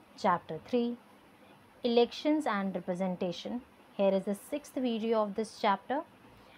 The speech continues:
In this video, we will study about the comparison of first past the post system with proportional representation of election. Let's start the topic.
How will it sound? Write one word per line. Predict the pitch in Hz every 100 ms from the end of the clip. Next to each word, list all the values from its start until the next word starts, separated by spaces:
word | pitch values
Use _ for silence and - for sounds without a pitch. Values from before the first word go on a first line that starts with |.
| -
In | 220 214
this | 285 -
video, | 285 269 330 508 508
we | 233
will | 226 233
study | 208 240 208 254
about | 254 233 220
the | 214
comparison | 220 214 202 190 190 202 208 175 175 - -
of | 214 196
first | - 233 226 240 -
past | 214 196
the | 202
post | 202 185 185 -
system | 208 - 240 285 294 - - - - - 175
with | 220 311 - - - -
proportional | 226 208 226 220 214 247 254
representation | 208 196 190 190 190 180 170 - 196
of | 208
election. | 202 170 - 196 - - - - - - - -
Let's | 180 -
start | 202 180 180
the | 208
topic. | 214 208 330